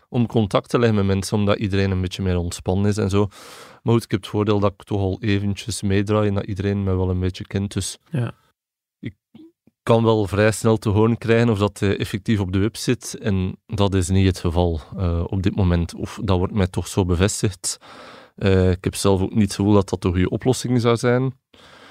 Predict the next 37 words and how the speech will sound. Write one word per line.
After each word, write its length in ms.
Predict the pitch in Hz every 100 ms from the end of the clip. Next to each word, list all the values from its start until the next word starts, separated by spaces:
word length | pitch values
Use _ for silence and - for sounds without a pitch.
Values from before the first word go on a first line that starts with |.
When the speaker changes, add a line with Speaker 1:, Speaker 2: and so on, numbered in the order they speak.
| - _ -
Speaker 1:
Dus 240 | 101 87
die 180 | 104 101
twee 360 | - 101 101
elementen 560 | 110 95 92 95 92 92
samen 320 | - 98 98
zorgen 240 | 95 98 98
er 80 |
dan 160 | 92 95
voor 160 | 98 101
dat 120 | 92
ik 120 | 90
schrijf 360 | - 95 92 -
dat 180 | 95
hij 80 | 98
niet 140 | 90 90
op 60 |
de 60 | 87
web 160 | 98
zit. 200 | - 110 -
Ik 80 |
zie 140 | - 98
dat 100 | 92
de 60 |
collega's 420 | - 98 95 95 87
hetzelfde 460 | 85 - 98 104
doen. 240 | 101 110 113 - - - -
Eh, 180 | - 95
de 80 | 87
collega's 360 | - 98 98 -
van 120 | 95
het 80 | -
laatste 320 | 95 - -
nieuws. 120 | 98
Speaker 2:
Zet 140 | 123 -
je 60 |
dan 180 | 143 131
blij, 200 | 127